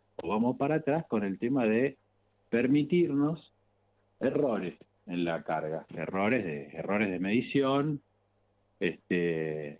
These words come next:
y que eso es absolutamente inaceptable, sobre todo cuando contamos con el volumen, vos lo recién lo relatabas,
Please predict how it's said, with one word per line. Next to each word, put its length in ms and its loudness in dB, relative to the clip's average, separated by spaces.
y 180 0
que 140 0
eso 140 0
es 100 -6
absolutamente 1000 -6
inaceptable, 720 -2
sobre 300 -4
todo 260 0
cuando 320 -6
contamos 540 0
con 260 -4
el 240 -6
volumen, 540 0
vos 140 -2
lo 80 -4
recién 300 -6
lo 80 -4
relatabas, 640 -4